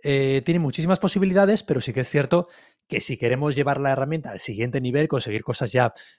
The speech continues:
eh, digamos, potentes, va a requerir, eh, tiempo de aprendizaje, ¿vale?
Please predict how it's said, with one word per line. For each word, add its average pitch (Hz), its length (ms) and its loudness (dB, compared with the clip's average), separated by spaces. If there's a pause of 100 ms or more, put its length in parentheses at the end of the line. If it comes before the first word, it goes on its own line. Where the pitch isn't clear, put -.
(160)
eh, 117 460 0 (200)
digamos, 123 640 -6
potentes, 143 540 -2 (380)
va 120 180 0
a - 20 4
requerir, 131 640 2
eh, 123 460 -6 (260)
tiempo 135 220 0
de 139 60 6
aprendizaje, 120 500 -4 (180)
¿vale? 123 200 -2